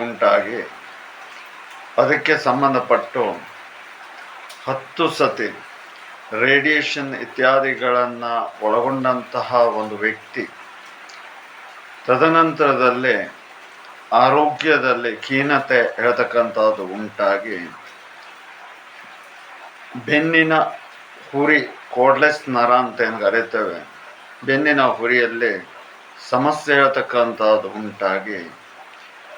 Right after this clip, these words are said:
ಏಳಲಿಕ್ಕೂ ಆಗದೇ ಇದ್ದಂತಹ ಪರಿಸ್ಥಿತಿಯು. ಆನಂತರದಲ್ಲಿ ಎರಡು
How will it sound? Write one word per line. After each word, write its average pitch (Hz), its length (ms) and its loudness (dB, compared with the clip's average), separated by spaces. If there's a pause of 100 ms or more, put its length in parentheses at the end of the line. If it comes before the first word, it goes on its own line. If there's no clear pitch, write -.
(1000)
ಏಳಲಿಕ್ಕೂ 160 580 4 (220)
ಆಗದೇ 135 340 4
ಇದ್ದಂತಹ 120 460 -2 (280)
ಪರಿಸ್ಥಿತಿಯು. 107 680 -8 (840)
ಆನಂತರದಲ್ಲಿ 113 840 -2 (1000)
ಎರಡು 147 220 4